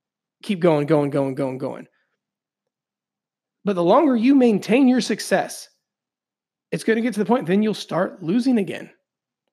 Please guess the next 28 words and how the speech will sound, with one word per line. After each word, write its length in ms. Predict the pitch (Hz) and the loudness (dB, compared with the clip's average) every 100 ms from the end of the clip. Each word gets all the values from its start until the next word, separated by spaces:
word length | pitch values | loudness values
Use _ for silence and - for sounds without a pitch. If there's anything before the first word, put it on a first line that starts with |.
| _ _ | _ _
because 360 | 185 190 202 160 | -4 0 0 2
your 120 | 185 | 0
body 300 | 165 202 196 | 2 2 2
goes, 240 | 170 160 147 - | 2 0 0 0
"Oh, 240 | 180 127 - _ | 0 -2 -12 _
okay, 300 | 190 185 139 - | -4 -2 -6 -6
I 60 | 175 | -2
guess 180 | 165 156 | 0 0
this 140 | 160 | 0
is 100 | 143 | 0
our 100 | 143 | -2
new 120 | 139 | -2
set 220 | 131 120 - | -6 -10 -12
point," 240 | - - _ _ - | -18 -20 _ _ 0
'cause 180 | 208 | 2
it 80 | 240 | 4
will 140 | 240 233 | 6 6
eventually 340 | 196 190 214 | 4 2 0
adapt. 400 | 208 254 - - _ _ _ _ _ _ _ _ _ _ _ _ _ _ _ _ _ _ _ | 0 0 -4 -14 _ _ _ _ _ _ _ _ _ _ _ _ _ _ _ _ _ _ _
Understand 480 | 196 277 226 262 269 | -2 0 0 2 0
that 80 | 160 | 0
progress 400 | - 254 214 175 | 0 0 0 -2
is 100 | 175 | 0
not 200 | 208 233 | 0 2
a 80 | 185 | 0
linear 380 | 165 196 190 165 | 0 0 0 0
line, 340 | 160 156 165 | -2 -4 -8
guys. 380 | - 135 156 | -10 -10 -10